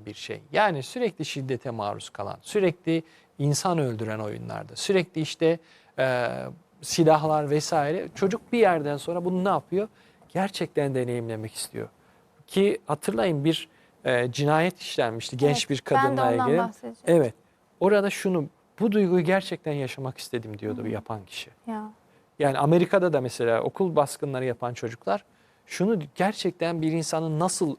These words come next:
Speaker 1: öldüğünü görmek ve deneyimlemek istedim." diyor mesela. Ve sürekli araba yarışı oynayan birisi ne yapıyor?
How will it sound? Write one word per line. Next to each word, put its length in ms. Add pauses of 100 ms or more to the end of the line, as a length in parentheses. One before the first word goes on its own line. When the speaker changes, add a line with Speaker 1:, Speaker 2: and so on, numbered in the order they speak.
Speaker 1:
öldüğünü 540 (520)
görmek 460
ve 80
deneyimlemek 540
istedim." 460
diyor 200
mesela. 320 (880)
Ve 40
sürekli 720
araba 300
yarışı 360
oynayan 400
birisi 320
ne 40
yapıyor? 400